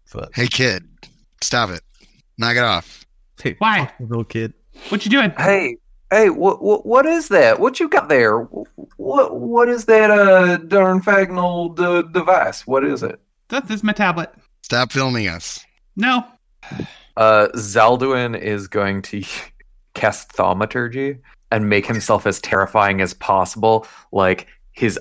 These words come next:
Speaker 4: eyes are gonna glow white and his jaw is going to open up and, like,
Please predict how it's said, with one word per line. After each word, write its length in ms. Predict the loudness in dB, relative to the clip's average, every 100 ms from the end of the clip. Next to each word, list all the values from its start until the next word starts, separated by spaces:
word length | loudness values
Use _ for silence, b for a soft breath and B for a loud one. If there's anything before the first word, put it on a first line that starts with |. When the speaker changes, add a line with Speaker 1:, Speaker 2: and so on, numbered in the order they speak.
| 0
Speaker 4:
eyes 360 | 2 2 2
are 100 | 0
gonna 260 | 0 -2 -2
glow 400 | -4 0 2 2
white 500 | 2 0 2 2 0 -2
and 140 | -8
his 260 | -8 -8 -4
jaw 260 | 0 2
is 180 | 2 -2
going 300 | -2 -2 -2
to 140 | -8 -8
open 320 | -8 -4 -4 -4
up 380 | 0 0 0 -2
and, 180 | -4 -2
like, 260 | -2 -2